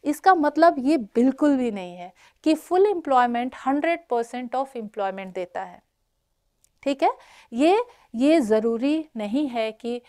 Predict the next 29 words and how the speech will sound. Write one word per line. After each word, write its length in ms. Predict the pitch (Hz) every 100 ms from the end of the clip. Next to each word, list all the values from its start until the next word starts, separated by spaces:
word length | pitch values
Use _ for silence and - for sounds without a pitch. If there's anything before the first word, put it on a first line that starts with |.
| _ _
फुल 240 | - 320 339
एम्प्लॉयमेंट 680 | 247 214 220 208 208 214 226 220
हंड्रेड 340 | 202 233 240
परसेंट 400 | 220 208 214 208
का 220 | - 233 269
एम्प्लॉयमेंट 600 | 202 208 220 220 226 254
देता 280 | 202 185 196
है। 240 | 196 214 214 233
ये 80 | 247
फुल 280 | - 320
एम्प्लॉयमेंट 680 | 339 262 226 220 214 214 220
इक्विलिब्रियम 760 | 220 233 233 269 220 214 220 233 - - _
हमारा 420 | - 220 220 233
less 400 | 233 202 247 285 -
than 380 | 208 202 208 226 - _ _
hundred 340 | 226 226 247 240 220
percent 380 | 208 214 214
of 180 | 247 262
employment 680 | 202 190 202 196 202 226 220
भी 320 | 196 - 277 381 _ 196
दे 180 | 190
सकता 380 | 175 170 - 190
है, 220 | 196 269 359 _ _
जिसमें 380 | 208 247 269 277
कि 160 | 277 339
वेरियस 520 | 214 220 214 247 285
कंडीशंस 640 | - 185 185 196 220 226 190
हम 100 | 180
लोग 220 | 302 466